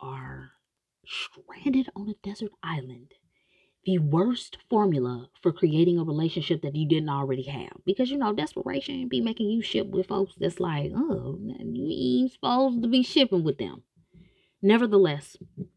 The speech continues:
we have Kate. The great, a great, um, s-, it's very difficult to flashback well.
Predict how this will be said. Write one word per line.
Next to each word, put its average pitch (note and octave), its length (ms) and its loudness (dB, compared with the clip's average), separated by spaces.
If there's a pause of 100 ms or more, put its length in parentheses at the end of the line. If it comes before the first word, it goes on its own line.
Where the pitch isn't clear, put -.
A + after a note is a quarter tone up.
(220)
we G3+ 100 8
have F3+ 240 0
Kate. D#3 380 -4 (1120)
The F3+ 80 8
great, G3+ 680 2 (220)
a F#3 80 4
great, G#3+ 560 2 (200)
um, F3 300 -4
s-, - 260 -18 (1500)
it's G3+ 200 6
very A#3+ 340 8
difficult E3+ 640 4 (120)
to D#3+ 260 4
flashback D3 680 -4 (120)
well. - 760 -8